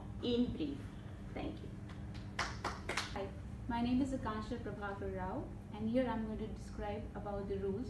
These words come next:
Speaker 2: which are applicable in this case. In this case, there are three kind of laws which are applicable. First is agent authority law, second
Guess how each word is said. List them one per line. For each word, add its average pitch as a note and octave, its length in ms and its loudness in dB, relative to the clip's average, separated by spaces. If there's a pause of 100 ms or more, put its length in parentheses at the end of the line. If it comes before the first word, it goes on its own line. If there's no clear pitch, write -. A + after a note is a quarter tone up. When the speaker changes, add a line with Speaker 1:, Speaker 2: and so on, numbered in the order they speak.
Speaker 2:
which G#3 160 -4
are G3+ 140 -2
applicable F#3+ 500 -2
in F#3+ 200 -2
this F#3+ 120 -2 (100)
case. C#4 240 -4 (1200)
In A3+ 140 2
this D4 240 6
case, C4 280 4 (340)
there A3 160 2
are G#3+ 180 2
three C4 140 4
kind A3+ 260 0
of G#3 80 -2 (280)
laws F#3+ 280 2 (180)
which - 180 -2
are G#3 100 0
applicable. F#3+ 640 0 (380)
First A#3+ 300 0
is G#3+ 240 -2 (180)
agent A3 420 2
authority B3 460 2
law, C4 160 2 (400)
second G#3+ 400 -2